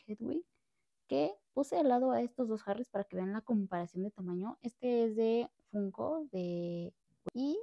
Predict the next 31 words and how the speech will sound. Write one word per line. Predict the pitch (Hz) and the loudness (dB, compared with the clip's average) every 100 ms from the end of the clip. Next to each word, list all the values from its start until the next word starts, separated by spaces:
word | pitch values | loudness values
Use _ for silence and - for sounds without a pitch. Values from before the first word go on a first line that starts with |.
| 508 | -6
este | - 233 - | -8 -6 -2
otro | 240 247 254 | -2 0 0
de | 202 | -2
acá | - 202 233 | -4 -6 -4
es | 208 202 208 | -2 0 0
de | 208 | -2
un | 190 190 190 | 0 -2 -2
sellito. | - 175 175 - 302 - | -4 -8 -8 -6 -8 -8
Acá | 214 - | -12 -10
abajo | 180 180 180 | -10 -10 -12
son | 185 175 | -10 -8
sellos. | 170 202 302 - - _ _ - _ | -6 -6 -6 -10 -20 _ _ -20 _
Y | 214 | -2
si | 202 | -2
quieren | 220 220 220 | -4 -4 -2
mu-, | 180 | -4
que | - | -4
les | 180 190 | -6 -4
muestre | 190 - 190 180 185 _ _ _ _ _ | -8 -4 -2 -2 -6 _ _ _ _ _
todos | 233 | 4
los | 226 190 | 4 2
sellos | 196 208 | -2 -4
que | - | -6
tengo, | 185 202 214 | -4 -2 -4
puede | 190 185 | -4 -4
ser | 190 | -4
en | 185 | -4
otro | 185 - | -4 -6
video. | 185 175 196 | -4 0 0
De | 208 196 | 0 -4
hecho, | - 254 | -4 -6